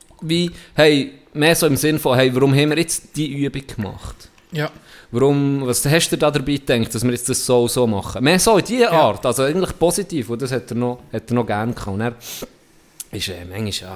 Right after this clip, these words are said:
Speaker 1: ja, eben, so ein bisschen Geschichten erzählt. Und dann auf das Mal, ähm, ist es so ein bisschen darum gegangen, <clears throat> wie es aussieht nächstes Jahr und so. Und dann hat, äh, hat Jimmy ihm gesagt, «Los, ähm,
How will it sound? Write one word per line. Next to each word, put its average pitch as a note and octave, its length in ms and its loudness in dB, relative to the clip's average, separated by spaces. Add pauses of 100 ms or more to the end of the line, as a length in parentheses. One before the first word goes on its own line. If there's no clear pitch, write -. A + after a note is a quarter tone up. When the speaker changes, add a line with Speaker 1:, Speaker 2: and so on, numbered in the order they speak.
(100)
Speaker 1:
ja, G2+ 60 -8
eben, - 180 -14
so - 120 -18
ein - 80 -20
bisschen F#2+ 80 -18
Geschichten - 440 -12
erzählt. - 260 -12 (840)
Und B2 160 -4
dann B2 160 0
auf A#2+ 120 -4
das - 140 -6
Mal, B2+ 320 0
ähm, G2+ 180 -2
ist A#2 120 -8
es - 80 -6
so C#3 60 -2
ein C#3 140 -4
bisschen B2+ 40 -6
darum D3+ 140 2
gegangen, D3+ 380 0 (220)
<clears throat> D3 180 -8 (500)
wie C3+ 360 -10
es C3+ 120 -4
aussieht D#3 360 -2
nächstes D#3+ 380 -4
Jahr G3 180 -6
und F3 80 -8
so. - 160 -6
Und C#3 180 -4
dann C3+ 100 -4
hat, - 340 -14
äh, A2 560 -16
hat G#2 60 -16 (100)
Jimmy C3+ 260 0
ihm C#3 140 -4
gesagt, - 200 -6
«Los, C3+ 260 -4
ähm, - 260 -12